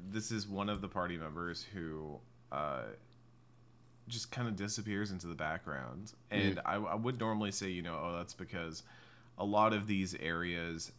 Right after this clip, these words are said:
Speaker 1: uh, specifically revolve around one, one character." You know, when we get to Kilika, we're gonna be talking a lot about Donna and Bartello. When we get to Luca, that's talking
Speaker 2: Yep.
Speaker 1: about Shalinda. But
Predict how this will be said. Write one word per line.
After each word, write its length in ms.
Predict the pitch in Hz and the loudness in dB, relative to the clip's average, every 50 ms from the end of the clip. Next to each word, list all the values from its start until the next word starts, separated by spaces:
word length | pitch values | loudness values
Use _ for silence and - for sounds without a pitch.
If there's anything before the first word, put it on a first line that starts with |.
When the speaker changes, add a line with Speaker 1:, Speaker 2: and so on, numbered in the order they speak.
| - - | -2 0
Speaker 1:
uh, 300 | 92 90 82 78 78 78 | 2 2 2 2 0 -2
specifically 600 | - - - 90 95 - - 95 85 90 90 85 | -4 -6 -6 -6 -6 -4 -6 -6 -4 -4 -4 -4
revolve 380 | 82 82 80 87 85 82 78 | -4 -4 -2 -2 -2 -2 -2
around 240 | 82 80 80 80 82 | -2 -2 -2 -2 -2
one, 280 | 82 78 78 82 80 - - - - - | -4 -4 -4 -4 -6 -8 -12 -18 -16 -10
one 180 | 101 92 87 87 | -6 -6 -6 -6
character." 480 | - - 95 85 85 82 - 90 82 80 | -6 -4 -4 -2 -2 -4 -4 -4 -4 -2
You 120 | 80 80 | -2 -4
know, 80 | 82 82 | -4 -4
when 120 | 82 80 | -4 -4
we 80 | 85 82 | -4 -4
get 160 | 78 87 80 | -4 -6 -6
to 80 | - 85 | -6 -8
Kilika, 520 | - - 120 107 95 90 - 101 90 85 | -6 -4 -2 -2 -2 -2 -4 -4 -4 -4
we're 80 | 85 87 | -4 -4
gonna 100 | 92 90 | -4 -4
be 100 | 82 82 78 | -4 -6 -4
talking 280 | - 85 82 82 87 85 | -4 -4 -4 -4 -4 -6
a 60 | 82 | -4
lot 140 | 82 78 80 | -4 -4 -4
about 260 | 76 80 78 76 65 | -2 -4 -4 -4 -2
Donna 240 | 78 76 78 85 82 | -2 -2 -2 -2 -4
and 100 | 82 80 | -4 -4
Bartello. 540 | 87 85 - 82 78 76 78 76 76 76 | -4 -4 -2 -4 -4 -2 -2 -4 -4 -4
When 80 | 76 71 | -4 -6
we 60 | 73 78 | -6 -6
get 160 | 78 85 - | -8 -8 -6
to 80 | - | -6
Luca, 560 | 90 87 90 98 104 98 - 98 90 87 87 87 | -6 -2 0 0 0 0 0 -2 -2 0 -2 -2
that's 160 | 87 85 - | -4 -4 -4
talking 300 | - - 78 82 85 - | -4 -4 -4 -2 2 4
Speaker 2:
Yep. 20 | 107 | 4
Speaker 1:
about 140 | 101 82 | 4 4
Shalinda. 720 | - - - - 98 90 87 82 82 82 82 80 80 82 95 - - - - - - - - - - - | 2 -2 -2 -2 -2 -2 -2 -4 -4 -4 -4 -4 -4 -4 -6 -10 -14 -18 -18 -20 -20 -20 -20 -14 -4 0
But 320 | 101 92 87 87 78 | 0 2 2 0 -2